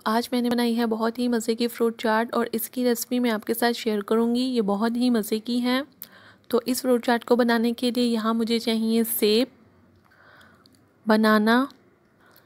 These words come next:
अमरूद, मौसम्मी, स्ट्रॉबेरी। सबसे पहले मैं एक बाउल में शामिल करूँगी सेब और सेब शामिल करने के बाद इसमें शामिल करूँगी अमरूद।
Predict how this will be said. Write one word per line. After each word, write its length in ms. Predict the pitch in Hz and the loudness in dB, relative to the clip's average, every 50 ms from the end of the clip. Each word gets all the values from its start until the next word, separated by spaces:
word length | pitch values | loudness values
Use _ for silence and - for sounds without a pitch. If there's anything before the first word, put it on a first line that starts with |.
| _ _ _ _ _ _ _ _ _ _ - | _ _ _ _ _ _ _ _ _ _ -2
अमरूद, 580 | - 208 214 220 214 226 226 226 240 262 285 - - _ _ _ _ _ _ _ _ _ _ _ _ _ _ _ _ _ - | 0 0 2 2 2 2 4 4 4 2 2 0 -4 _ _ _ _ _ _ _ _ _ _ _ _ _ _ _ _ _ -4
मौसम्मी, 560 | 226 220 214 - - 226 214 214 214 220 240 262 285 285 - _ _ _ _ _ _ - | -2 -2 -2 0 0 0 0 2 2 2 2 2 0 -4 -8 _ _ _ _ _ _ -10
स्ट्रॉबेरी। 680 | - - - - 226 208 190 185 185 - 214 196 185 - _ _ _ _ _ _ - - _ - - | -8 -8 0 4 4 4 4 2 -2 -6 -6 -6 -6 -8 _ _ _ _ _ _ -20 -20 _ -12 -6
सबसे 320 | - - 240 - - 262 | -2 -2 0 2 2 2
पहले 180 | 254 262 254 254 | 2 4 2 4
मैं 120 | 254 254 | 2 2
एक 140 | 240 226 214 | 2 4 4
बाउल 220 | 226 220 220 220 | 4 4 4 4
में 160 | 220 233 240 233 | 4 4 2 2
शामिल 320 | - 233 214 214 220 220 | 2 2 2 2 2 0
करूँगी 400 | 220 - 226 226 226 220 220 233 | 0 2 2 2 2 2 0 0
सेब 440 | 220 - - - 202 208 220 233 220 _ _ _ _ _ _ _ _ _ _ _ _ _ _ _ _ _ _ _ _ _ _ _ _ _ _ _ _ _ _ _ _ _ - | 0 0 2 2 4 4 2 0 -2 _ _ _ _ _ _ _ _ _ _ _ _ _ _ _ _ _ _ _ _ _ _ _ _ _ _ _ _ _ _ _ _ _ -6
और 100 | 233 233 | -4 -4
सेब 240 | 226 - 240 233 233 | -2 2 2 2 2
शामिल 280 | - - 226 226 233 226 | 2 -2 0 0 0 0
करने 220 | - 240 226 226 | 0 0 0 0
के 60 | 226 | 0
बाद 140 | 220 226 226 | 2 0 0
इसमें 200 | 220 226 - 233 220 | 0 0 -2 -2 0
शामिल 260 | - 233 220 220 220 | 0 0 0 0 0
करूँगी 300 | 214 226 220 220 220 220 | 0 0 0 2 2 2
अमरूद। 500 | 220 214 202 196 202 202 214 247 240 - | 2 2 2 4 4 4 4 2 0 -2